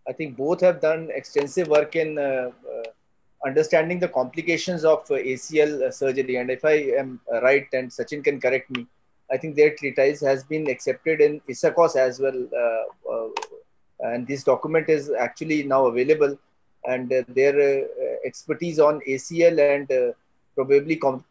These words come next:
uh, concluding about the incidence of complications,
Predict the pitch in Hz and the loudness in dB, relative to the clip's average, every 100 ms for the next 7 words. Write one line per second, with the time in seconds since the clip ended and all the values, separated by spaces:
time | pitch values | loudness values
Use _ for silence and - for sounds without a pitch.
0 | _ _ - 120 120 117 135 135 147 170 | _ _ -4 -2 -2 -2 -4 -4 -2 -2
1 | 160 160 _ _ _ - 135 143 147 135 | -2 -8 _ _ _ -4 2 2 0 4
2 | 143 135 135 139 - 156 160 151 151 147 | 4 6 2 -4 -6 0 2 2 -2 -2
3 | 127 147 143 139 - 139 | -2 -4 -6 -6 -6 -10